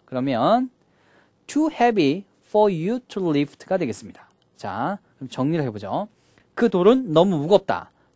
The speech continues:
The stone is too heavy. 당신이 들어 올릴 수 없다. 당신이 들어 올리기엔 너무 무겁다. 이런 얘기니까 for you to lift가 되겠습니다. 자,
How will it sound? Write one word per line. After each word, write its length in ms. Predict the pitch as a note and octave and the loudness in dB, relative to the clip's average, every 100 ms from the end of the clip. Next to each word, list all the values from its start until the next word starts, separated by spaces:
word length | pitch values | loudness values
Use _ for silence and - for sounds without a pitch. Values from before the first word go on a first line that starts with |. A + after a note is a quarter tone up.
| - | 2
The 100 | D3+ | 2
stone 540 | - - A#3+ E3 C#3+ - | 2 2 4 4 2 -4
is 180 | D#3 E3 | -6 -6
too 200 | - B3 | -8 -8
heavy. 480 | - E3+ D3 G2+ - _ _ _ _ _ - | -2 -2 -2 -8 -16 _ _ _ _ _ -6
당신이 600 | - E3 G#3 G3+ A#3+ C#4 | -2 0 0 0 0 0
들어 200 | A#3 G#3+ | 4 4
올릴 180 | G3+ G3+ | 6 2
수 160 | - | -2
없다. 480 | A3 C#3 - G2 - - | -4 0 0 0 -6 -6
당신이 500 | D#3 F3+ F3+ A3+ A3+ | -4 -2 -2 -2 0
들어 180 | G3+ G3 | 4 4
올리기엔 460 | G3 G#3 G3+ B3 | 4 2 2 2
너무 160 | B3 F3+ | 2 0
무겁다. 320 | D#3+ D3+ - B2+ | 0 -2 2 2
이런 180 | C3+ B2+ | 2 -2
얘기니까 540 | G#2+ G#2 G2 B2 G#3 _ _ _ _ - | -4 -8 -6 -6 -6 _ _ _ _ 4
for 260 | B3+ B3+ | 6 6
you 340 | F#3 D#3 A#3 C4+ _ | 4 -2 -2 -4 _
to 240 | - E3+ | -8 -2
lift가 460 | C#3+ C#3 - - D#3+ | 0 -2 -6 -12 -10
되겠습니다. 560 | D#3 A2 G2 - - _ _ _ _ | -10 -12 -16 -20 -20 _ _ _ _
자, 180 | - | -12